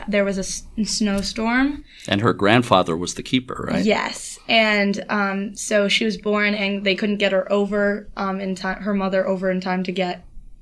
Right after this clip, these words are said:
Speaker 1: to the hospital, so she was born there, and then the doctor actually had to come the next morning
Speaker 2: Mm-hmm.
Speaker 1: and make sure everything was okay. But yeah, she's a, she's an awesome great grandma. I love
Speaker 2: Mm-hmm.
Speaker 1: her. And then I got the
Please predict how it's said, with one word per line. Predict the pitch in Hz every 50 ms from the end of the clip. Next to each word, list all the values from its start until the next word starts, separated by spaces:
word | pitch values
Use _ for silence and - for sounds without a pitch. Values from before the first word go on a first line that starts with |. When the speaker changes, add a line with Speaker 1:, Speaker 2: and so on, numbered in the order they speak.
| - - -
Speaker 1:
to | -
the | 202 185
hospital, | - 202 208 202 - - 202 196 190
so | 185 - 202 185
she | - -
was | 196 180
born | - - 190 196 190 196
there, | 208 208 208 202
and | 190 190 196
then | 196 196
the | 190
doctor | 180 170 190 190 185 180 - 202
actually | 190 185 - - - 190
had | 190 180 180
to | 190
come | 180 196 185 185
the | 180
next | 180 180 - - -
morning | 202 190 190 196 196 196 190 190 190 202 202 202 - -
Speaker 2:
Mm-hmm. | - 190 190 180 202 214
Speaker 1:
and | 214 214 208 208
make | 202 202 202
sure | - 208 196
everything | 190 185 185 196 190
was | 190 185 185
okay. | 185 175 180 - 185 185 180 180 180 185 180 - - -
But | 190 190 185 180 180 185 - - - - - - - - - - - - - -
yeah, | - 196 185 180 180 -
she's | - - - - 277 269
a, | 269 220 - - - - - -
she's | - - - 240
an | 226 208
awesome | 185 185 - - 190 190
great | 185 185 185
grandma. | 185 190 190 190 185 185
I | 190 190 - 208
love | 214 196 196 202
Speaker 2:
Mm-hmm. | 110 113
Speaker 1:
her. | - 196 190 190
And | 196 196 190 202
then | 196 190 185 190 190 185 - - - - - - - -
I | - 233 240
got | 233 233 226 226
the | 233 220 214 196 - -